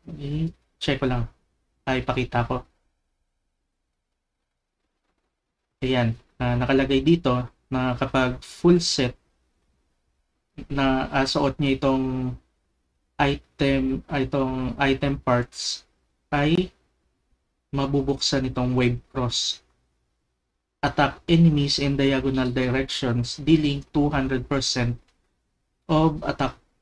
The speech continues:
power damage. Okay. At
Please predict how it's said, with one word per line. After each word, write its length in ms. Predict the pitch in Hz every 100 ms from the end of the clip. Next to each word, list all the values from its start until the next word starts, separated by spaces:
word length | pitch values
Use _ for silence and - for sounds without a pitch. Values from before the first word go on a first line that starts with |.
| _
power 560 | - 139 131 127 123 120 -
damage. 800 | 139 127 120 117 117 - - - _ _ _ _ _ _ _ _ _ _ _ _ _
Okay. 560 | - 120 - 143 131 - _ _ _ _ _ _ _
At 160 | 131